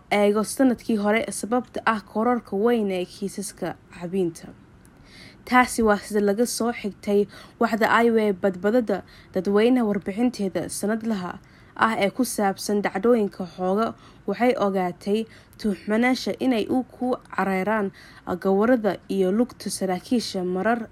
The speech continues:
aad u badan s-, sanadkii labaatanka labaatanka. Intaas waxaa sii dheer, saraakiisha waxay ka jawaabeen iyaga sawiryaha qoryado-,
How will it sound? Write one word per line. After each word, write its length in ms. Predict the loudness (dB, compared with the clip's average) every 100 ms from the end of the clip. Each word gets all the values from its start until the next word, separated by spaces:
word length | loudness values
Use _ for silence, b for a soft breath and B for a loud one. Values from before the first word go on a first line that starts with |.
| 0
aad 260 | 2 0 -2
u 80 | -2
badan 320 | -2 -2 -4
s-, 240 | -6 -12
sanadkii 680 | -8 -4 -2 -4 -8 -4 -2
labaatanka 560 | -4 -4 -4 -4 -8 -8
labaatanka. 640 | -10 -8 -10 -10 -14 -18 -20 -20 -20 -20 -20 -20 B B B B B 4
Intaas 560 | 6 6 0 0 0
waxaa 260 | -2 0 0
sii 300 | 0 -2 0
dheer, 300 | 2 2 2
saraakiisha 840 | -2 -2 -2 -2 -4 -2 -2 -2 -4 B B -8
waxay 240 | 0 0
ka 140 | 2 2
jawaabeen 640 | 2 2 4 4 2 0
iyaga 360 | 2 2 4 2
sawiryaha 640 | 0 -2 2 2 2 2 -4 B B B 0
qoryado-, 560 | 4 6 4 4 0